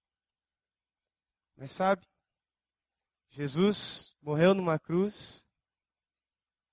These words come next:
para que eu ande pelas ruas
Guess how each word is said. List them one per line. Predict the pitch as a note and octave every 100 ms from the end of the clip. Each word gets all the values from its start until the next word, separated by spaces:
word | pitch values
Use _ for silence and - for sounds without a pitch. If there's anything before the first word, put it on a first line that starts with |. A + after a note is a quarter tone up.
| _ _ _
para | C#3+ D#3
que | - D#3 D#3
eu | F#3 A3 A#3+ A#3 _ _ _ _ _ _ -
ande | F3 G#3 A#3 G3+ A3 A3 _ _ _ _ _ _ -
pelas | E3 D#3+ C#3+
ruas | - F#3+ B3 B3+ - - - -